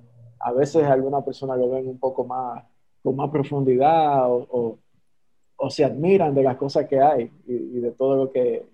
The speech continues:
lo, lo, de toda la creación del Señor y todo eso. Pero en mi caso es como cuando me puse esos lentes, yo comencé a ver todo nítido, hermano. Y comencé yo a ver los detallitos de la, de las hojitas de la mata y la cosa, y digo yo,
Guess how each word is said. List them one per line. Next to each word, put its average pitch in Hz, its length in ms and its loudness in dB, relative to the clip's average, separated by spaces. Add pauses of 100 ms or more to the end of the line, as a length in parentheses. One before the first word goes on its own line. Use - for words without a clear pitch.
lo, 120 260 -4
lo, 120 160 -6 (180)
de 127 120 -4
toda 135 200 2
la 135 120 2
creación 131 360 -4
del 123 120 -8
Señor 147 320 -6
y 131 60 -2
todo 135 260 -2
eso. 143 240 -8 (800)
Pero 156 140 6
en 185 60 4
mi 196 100 6
caso 196 320 2
es 185 80 -2
como 190 200 0
cuando 180 200 0
me 175 120 0
puse 180 220 -4
esos 185 180 2
lentes, 110 340 -4
yo 131 120 -8
comencé 151 300 -6
a 147 40 -2
ver 143 140 -2
todo 160 260 -4
nítido, 113 440 -6
hermano. 110 340 -14 (520)
Y - 80 -12
comencé 131 440 -2
yo 160 120 0
a 160 40 0
ver 165 100 2
los 165 120 4
detallitos 147 580 -2
de 123 80 0
la, 117 220 -6 (720)
de 123 100 -8
las 123 180 -10
hojitas 135 300 0
de - 0 -
la 135 100 2
mata 143 540 0
y 123 40 2
la 120 140 0
cosa, 139 280 2
y 131 40 2
digo 123 140 0
yo, 120 280 -2